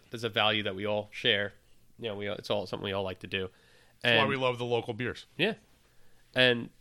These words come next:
Speaker 1: you know, it, like you said, it's a phi-, it's a philosophical argument, so it's something that we could go on with, and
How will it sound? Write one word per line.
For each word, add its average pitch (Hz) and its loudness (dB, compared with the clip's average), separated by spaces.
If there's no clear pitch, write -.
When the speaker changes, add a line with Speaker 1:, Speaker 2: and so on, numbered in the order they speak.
Speaker 1:
you 147 4
know, 135 8
it, 143 4
like 143 4
you 131 -6
said, 110 0
it's 101 -4
a 123 -2
phi-, - 0
it's 117 -2
a 123 -2
philosophical 117 0
argument, 104 0
so 123 2
it's 107 -2
something 120 -2
that 104 0
we 113 -2
could 101 0
go 120 8
on 113 4
with, 101 -4
and 104 -4